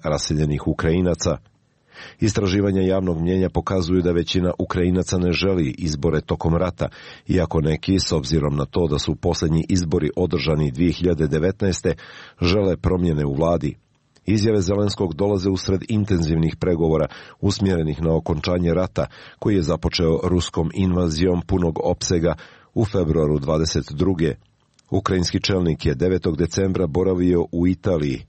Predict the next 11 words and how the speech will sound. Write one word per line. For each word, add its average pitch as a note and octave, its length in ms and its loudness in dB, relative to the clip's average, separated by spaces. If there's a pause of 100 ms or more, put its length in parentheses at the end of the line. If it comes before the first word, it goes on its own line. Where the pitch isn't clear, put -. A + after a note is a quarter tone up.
a F2+ 140 0
obilazi F#2+ 560 0
Evropu F#2+ 500 0
kako F#2 260 -2
bi E2+ 140 2
osigurao F2 520 2
da D#2 140 -2
predlog F2 480 0
o D#2 140 2
okončanju E2+ 560 0
rata F2 280 0